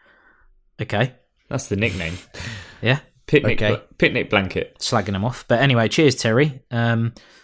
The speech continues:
Speaker 1: bet you're delighted that you've,
Speaker 3: Thank you,
Speaker 1: uh,
Speaker 3: Terry, very much.
Speaker 1: <laughs> become a patron now.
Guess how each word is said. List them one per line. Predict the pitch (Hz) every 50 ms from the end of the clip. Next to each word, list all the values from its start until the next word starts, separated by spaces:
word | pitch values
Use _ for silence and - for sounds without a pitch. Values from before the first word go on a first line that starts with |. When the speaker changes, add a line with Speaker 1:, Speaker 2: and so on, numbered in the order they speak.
| _ _ _
Speaker 1:
bet | 135 117
you're | 117
delighted | 117 127 117 123 127 123 110 - - 95 - -
that | 104 92
you've, | 87 101 101 101
Speaker 3:
Thank | 107 107
you, | 101 98
Speaker 1:
uh, | 98
Speaker 3:
Terry, | 95 95 87 85 85 85 82
very | 87 85 82 80
much. | 80 69 - -
Speaker 1:
<laughs> |
become | - - - 107 98
a | 92
patron | - - 107 101 - - - 101 95
now. | 98 104 120